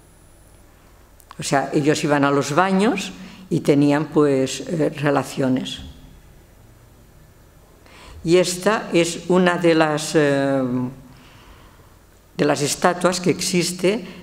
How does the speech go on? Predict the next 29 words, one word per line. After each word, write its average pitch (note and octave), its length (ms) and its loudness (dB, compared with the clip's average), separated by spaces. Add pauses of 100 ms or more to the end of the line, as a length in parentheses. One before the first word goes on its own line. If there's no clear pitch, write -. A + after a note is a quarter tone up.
del D#3+ 140 4
emperador D3 640 2
Heliogábalo. C3 720 2 (1400)
Pero D3+ 300 2 (120)
si D3+ 360 2
nos D3+ 240 2
vamos F3+ 420 2
a, C#3 560 -2
a D3+ 100 -2
los C#3 220 2
grandes D3+ 1120 0 (720)
emperadores D3 680 2
romanos, D#3+ 520 0
uno E3+ 240 4
de E3 60 4
los E3 180 0
más D3+ 160 0
importantes, D3+ 760 0
uno D#3 120 4
de D#3 80 0
los D3 260 2
cinco E3+ 440 2
emperadores D3 640 2
buenos D#3 400 2
fue D3+ 200 2
Adriano. C3+ 580 2 (520)
Adriano D3+ 460 4
siempre E3 400 0
fue D3 400 0